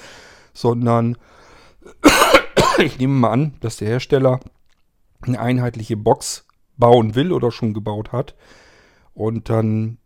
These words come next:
die Platine mit dem Prozessor und dem Speicher und so weiter einfach austauschen kann und das uefi und den ganzen Krempel da so drauf lassen kann, nur die Konfigurationen umstellen kann und kann dann entscheiden, dies hier ist eine Android-Box, das hier ist eine Windows zehn Box.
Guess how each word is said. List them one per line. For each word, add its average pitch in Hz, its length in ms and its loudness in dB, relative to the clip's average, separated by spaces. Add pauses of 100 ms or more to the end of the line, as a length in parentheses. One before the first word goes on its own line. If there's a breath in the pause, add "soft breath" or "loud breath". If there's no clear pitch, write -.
(120)
die 131 80 -4
Platine 135 680 0
mit 107 180 -6
dem 113 100 -2
Prozessor 131 520 -2
und 107 80 -4
dem 110 120 -4
Speicher 143 300 -4
und 120 100 -6
so 107 100 -6
weiter 110 200 -4
einfach 107 240 -8
austauschen 107 540 -8
kann 120 240 -6
und 107 140 -8
das 110 140 -8
uefi 131 320 -8
und 107 80 -2
den 110 140 -6
ganzen 143 300 -4
Krempel 139 360 -6
da 123 100 -2
so 117 220 -2
drauf 117 300 -6
lassen 139 260 -6
kann, 180 240 -6 (440 loud breath)
nur 131 240 0
die 123 180 -6
Konfigurationen 127 800 -2
umstellen 143 440 -4
kann 143 200 -6
und 131 140 -8
kann 135 140 -4
dann 131 120 -2
entscheiden, 127 520 -2
dies 131 200 -8
hier - 160 -6
ist 120 160 -8
eine 110 260 -4
Android-Box, 139 680 -4 (400 soft breath)
das 113 220 0
hier 117 160 -4
ist - 140 -8
eine 113 240 -2
Windows 113 380 -6
zehn 131 320 -6
Box. - 420 -14